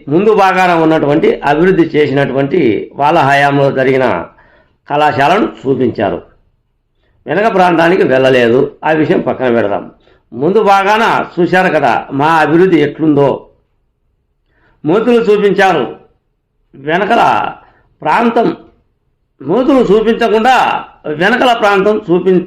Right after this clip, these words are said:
చూపించారు అని ఎద్దేవా చేశారు ప్రొద్దుటూరు మాజీ ఎమ్మెల్యే ఆయన. తర్వాత ప్రెస్ మీట్లు, ప్రెస్ మీట్ల మీద ఒక్కొక్క నాయకుడు, ఒక్కొక్క నాయకుడు మాట్లాడారు.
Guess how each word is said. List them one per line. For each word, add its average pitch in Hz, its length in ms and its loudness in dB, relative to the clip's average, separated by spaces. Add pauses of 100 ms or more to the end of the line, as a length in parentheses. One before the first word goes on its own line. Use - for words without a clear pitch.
చూపించారు 156 800 0 (420)
అని 175 180 0
ఎద్దేవా 160 360 2
చేశారు 160 520 0 (760)
ప్రొద్దుటూరు 185 460 0
మాజీ 135 340 0
ఎమ్మెల్యే 107 500 -2 (800)
ఆయన. 135 280 -2 (1400)
తర్వాత 254 420 0
ప్రెస్ 196 240 0
మీట్లు, 202 300 0 (260)
ప్రెస్ 170 260 -4
మీట్ల 165 220 0
మీద 180 180 2
ఒక్కొక్క 147 580 -2
నాయకుడు, 208 360 0
ఒక్కొక్క 160 360 0
నాయకుడు 185 300 0
మాట్లాడారు. 123 640 -2